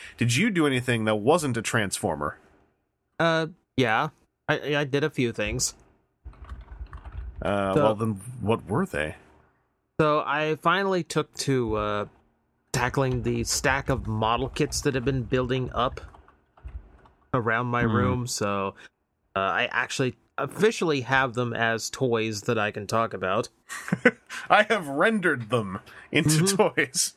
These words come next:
Speaker 3: Yeah, I, I've got that Voltron in one of the, uh, the second season, uh, Power Rangers sets.
Speaker 2: Yeah, uh,
Speaker 3: Still waiting to build.
Speaker 2: yeah, get ready to have a plastic bag for all of Voltron's lion legs.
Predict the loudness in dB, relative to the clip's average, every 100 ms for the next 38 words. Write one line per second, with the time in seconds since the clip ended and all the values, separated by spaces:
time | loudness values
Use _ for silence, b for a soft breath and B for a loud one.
0 | 4 6 6 6 4 6 4 6 2 2
1 | 0 2 4 4 4 2 2 2 4 4
2 | 6 6 4 4 2 -4 _ _ _ -2
3 | 2 4 2 -2 0 2 4 2 0 2
4 | 2 2 0 -2 -6 -20 -20 _ 0 2
5 | 2 2 2 4 2 2 0 0 -4 -8
6 | _ _ _ _ _ _ _ _ _ _
7 | _ _ _ -8 0 0 0 -8 -10 _
8 | _ _ _ _ _ _ _ _ -6 -6
9 | _ -2 0 2 0 -2 -4 -2 0 2
10 | 2 2 2 -2 -4 2 2 0 _ _
11 | _ 0 2 2 2 0 0 0 0 0
12 | 0 2 2 0 2 0 0 -2 0 0
13 | 0 0 0 0 0 -2 -2 -8